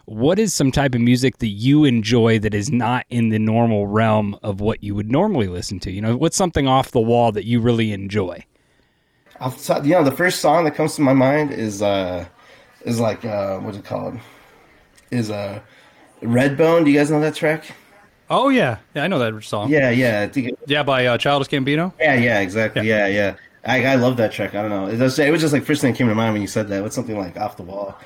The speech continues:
Speaker 2: And that's, like, pop music, you know, so.
Speaker 1: Right, right. Totally different. And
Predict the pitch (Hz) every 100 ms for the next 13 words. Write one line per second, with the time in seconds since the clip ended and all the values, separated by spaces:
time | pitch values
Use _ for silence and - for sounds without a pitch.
0 | - - 127 160 165 120 127 127 117 104
1 | 95 95 98 101 - 104 98 156 156 -
2 | 123 123 - 131 123 120 135 117 - _
3 | - - - _ - 156